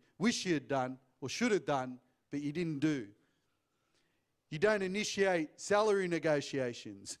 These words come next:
<laughs> Not that we do that much here in Australia. You hesitate at key moments. You imagine that whatever you have done, whether it is a triumph or a failure, is the focus of everyone else's attention.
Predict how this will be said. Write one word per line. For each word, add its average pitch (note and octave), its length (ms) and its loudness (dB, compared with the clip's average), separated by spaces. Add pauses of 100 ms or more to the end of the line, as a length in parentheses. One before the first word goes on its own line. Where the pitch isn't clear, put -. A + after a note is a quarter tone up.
(580)
<laughs> - 640 -20
Not A#2+ 160 -8
that G#2 220 -12
we A2 220 -10
do A#2 220 -4
that A2+ 180 0
much A2+ 220 -4
here A2+ 200 -6
in G#2+ 60 -6
Australia. B2+ 480 -2 (220)
You E3 140 0
hesitate G3 600 2
at D#3+ 120 -6
key G3+ 240 -2
moments. F3+ 640 0 (1080)
You G3 220 2
imagine F#3+ 640 2 (340)
that F3 180 4
whatever G#3+ 400 4
you G#3+ 200 0
have E3+ 200 0
done, E3+ 400 2
whether E3+ 300 2
it D#3 80 -2
is D3 160 -2
a C#3+ 60 -8
triumph D#3+ 580 0
or D3 100 0
a C3 60 -2
failure, C#3+ 560 0 (540)
is E3 160 -4
the C#3+ 100 0
focus D#3 520 0
of C3 120 -4
everyone C3+ 400 0
else's B2 360 -6
attention. B2 560 -10